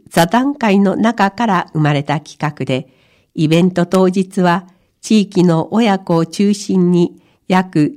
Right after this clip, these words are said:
三十人の参加者と運営スタッフがチームとなって一緒に団地内を歩きました。途中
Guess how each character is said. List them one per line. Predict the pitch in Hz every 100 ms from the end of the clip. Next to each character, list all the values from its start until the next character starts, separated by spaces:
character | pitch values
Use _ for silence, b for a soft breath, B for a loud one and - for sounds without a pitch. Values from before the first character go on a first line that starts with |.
| B
三 | - - 233 254
十 | 294 285
人 | 214 165
の | 160 170
参 | - 156 170
加 | 160
者 | - 156
と | - 139 b b b _
運 | 165 180 175
営 | 180
ス | 180 -
タ | 208
ッ | 220
フ | - 165
が | 156 - _
チ | -
ー | 269 233
ム | 180
と | 190
な | 175 185
っ | -
て | _ 160 170 b b b
一 | 185
緒 | 165 - 180
に | 175 170 -
団 | 170 196 254
地 | 254 254
内 | 226 190 240
を |
歩 | 208 160
き | 160 131
ま | 131
し | - -
た。 | 143 - _ _ _ _ _ _ _
途 | - 196
中 | - 220 208